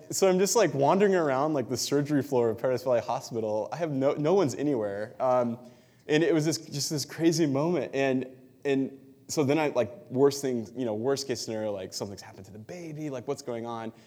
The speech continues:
It's like I'm wandering around, I finally run into someone, and they get me connected back up, uh, to Marcy. She's, like, totally fine. She's upstairs nursing the baby, whatever. Um,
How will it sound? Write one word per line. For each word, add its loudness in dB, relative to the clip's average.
It's -10
like -2
I'm 4
wandering 4
around, 0
I -2
finally 0
run -2
into -4
someone, -8
and -8
they -6
get -4
me -8
connected -10
back -8
up, -8
uh, -4
to -12
Marcy. -6
She's, -4
like, 2
totally -4
fine. -12
She's -12
upstairs -14
nursing -14
the -12
baby, -10
whatever. -8
Um, 0